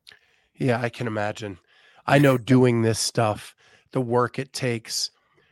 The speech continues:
Speaker 1: to, like, get one reel out or to get, like, it takes hours.
Speaker 2: Mm-hmm.
Speaker 1: And if you want it to be good.
Speaker 2: Yeah.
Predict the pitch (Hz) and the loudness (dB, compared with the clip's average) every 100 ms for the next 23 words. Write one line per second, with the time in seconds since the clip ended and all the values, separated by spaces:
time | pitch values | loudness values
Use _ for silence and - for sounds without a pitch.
0 | _ - 120 117 - 135 151 139 123 117 | _ -6 -2 -4 -4 -8 -6 -2 0 0
1 | 104 117 107 104 - 101 92 - _ _ | -2 0 0 -4 -6 -6 -6 -6 _ _
2 | _ _ _ - 120 110 104 - 123 110 | _ _ _ -6 -2 0 0 -2 -10 -4
3 | 120 127 - _ _ _ _ 127 113 - | -4 -4 -12 _ _ _ _ -4 -4 -6
4 | _ - 165 - 127 135 123 139 110 - | _ -6 -4 -2 -4 -2 -2 -4 -6 -10
5 | - - _ _ _ 104 110 120 127 120 | -12 -12 _ _ _ -16 -10 -2 2 2
6 | 113 120 175 - 143 135 127 - 117 117 | 2 -2 -6 -2 0 2 0 -4 -8 -6
7 | 127 113 113 - _ _ _ _ - 95 | -4 -6 -8 -16 _ _ _ _ -2 -2